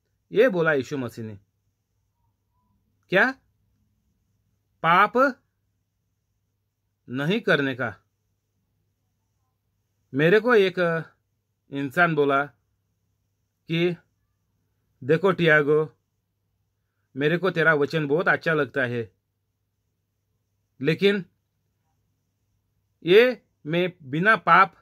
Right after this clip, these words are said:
किया हुआ मैं ज़िंदगी नहीं जी सकता।" वचन बहुत अच्छा है, वचन सुनने को बहुत अच्छा लगता है,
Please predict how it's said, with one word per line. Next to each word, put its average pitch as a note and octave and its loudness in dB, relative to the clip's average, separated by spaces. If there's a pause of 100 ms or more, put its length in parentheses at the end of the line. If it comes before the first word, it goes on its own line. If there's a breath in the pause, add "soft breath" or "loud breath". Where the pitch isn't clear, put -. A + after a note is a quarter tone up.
(1700)
किया F3 2
हुआ D#3 0
मैं D3+ -4
ज़िंदगी C#3 -2
नहीं D#3 -4
जी C#3 -12
सकता।" A#2 -12 (1120)
वचन F#3+ 2
बहुत B3 0
अच्छा G#3+ 0
है, C#3+ -4 (1900)
वचन E3 2
सुनने E3+ -2
को G#3 0
बहुत G#3+ 0
अच्छा F#3+ 0
लगता E3 -2
है, C#3 -2